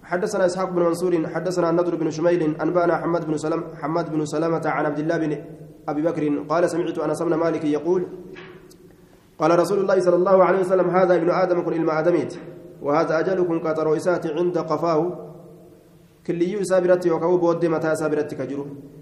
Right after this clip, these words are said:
وبسط يده أمامه، حرك إسا ندري إسا يجعل فول در إساتتي harka isaa diriirsee jee duuba. Summa qaala ni jedhe, "Wasamma amaluhu." Harka isaa akkasitti fuuldura achi diriirsee,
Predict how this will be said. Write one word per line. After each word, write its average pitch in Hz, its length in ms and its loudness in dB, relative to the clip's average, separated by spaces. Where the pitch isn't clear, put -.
وبسط 185 420 -2
يده 175 400 4
أمامه، 160 320 4
حرك 165 200 -4
إسا 151 200 -2
ندري 165 340 0
إسا 147 220 0
يجعل 165 340 -2
فول 156 260 -6
در 170 200 2
إساتتي 165 720 -4
harka 156 300 -4
isaa 156 260 -2
diriirsee 147 580 -2
jee 135 160 -2
duuba. 123 240 -4
Summa 175 200 2
qaala 196 220 2
ni 190 80 2
jedhe, 170 240 2
"Wasamma 180 580 -4
amaluhu." 135 340 0
Harka 165 260 -4
isaa 190 300 0
akkasitti 190 560 0
fuuldura 170 340 4
achi 175 160 2
diriirsee, 165 440 4